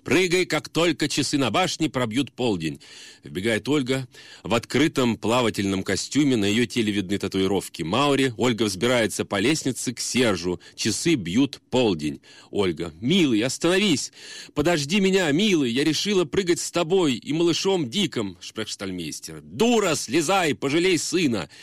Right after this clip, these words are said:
Серж не слышит Ольгу и прыгает. Ольга прыгает вслед за ним,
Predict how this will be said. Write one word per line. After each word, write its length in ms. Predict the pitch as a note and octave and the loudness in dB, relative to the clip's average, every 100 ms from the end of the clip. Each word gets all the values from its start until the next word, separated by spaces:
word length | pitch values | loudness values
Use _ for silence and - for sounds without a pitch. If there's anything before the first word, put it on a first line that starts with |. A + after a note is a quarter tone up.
| - - - | -20 -20 -16
Серж 380 | - - B2+ A2 | -10 -4 -4 -4
не 80 | G2+ | -6
слышит 400 | - A2 A#2 - | -4 -4 -6 0
Ольгу 300 | D3 D3+ C3 | 0 2 0
и 60 | G#2+ | -2
прыгает. 580 | G#2 G#2+ E2 D#2 - - | -2 -2 0 -4 -6 -2
Ольга 320 | C3 A#2 G#2 | 0 0 -2
прыгает 380 | - G#2 F2+ F2 | -2 -2 -2 -4
вслед 320 | - F#2 D2 | -6 -8 -10
за 160 | D2+ E2+ | -6 0
ним, 280 | D#3+ D#3+ | 2 2